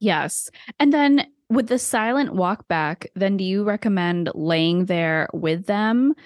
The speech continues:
until they fall asleep and then going back to your bed, or sort of tucking them in and trying to soothe them and then going back to your room?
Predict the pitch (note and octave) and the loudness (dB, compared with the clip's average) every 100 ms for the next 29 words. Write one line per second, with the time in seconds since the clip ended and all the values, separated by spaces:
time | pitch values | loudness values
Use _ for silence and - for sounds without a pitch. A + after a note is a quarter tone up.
0 | - - F#3+ F#3+ A3 G#3+ B3 A#3+ A#3 A#3+ | -20 -6 -4 0 0 0 0 0 0 0
1 | - A#3 B3 A#3+ - G3 F#3 F3 F3 E3+ | -2 -2 -2 -2 -2 0 0 0 0 -2
2 | E3+ - F3 F3+ F#3 A3 A#3 A#3 A#3+ A#3+ | -4 -4 -2 0 0 0 0 2 0 -2
3 | - F#3 F3+ E3+ F#3 F3+ F3 - G3 - | -2 0 2 0 -2 -4 -4 -6 -6 -2
4 | F#3 E3+ E3+ E3+ E3 E3 E3+ D3+ C#3+ D3 | -2 0 0 0 0 0 0 0 0 -2
5 | - - G3 F3+ E3 - - F3 E3+ F3 | -4 -8 -4 -4 -4 -4 0 0 0 -2
6 | E3 E3 E3 D#3 D#3+ D#3+ D#3 C#3+ C#3 - | 0 -2 -2 -2 -2 -2 -2 -2 -6 -6
7 | D3 C3+ F#2 C#2+ G#3+ | -6 -4 -6 -2 -4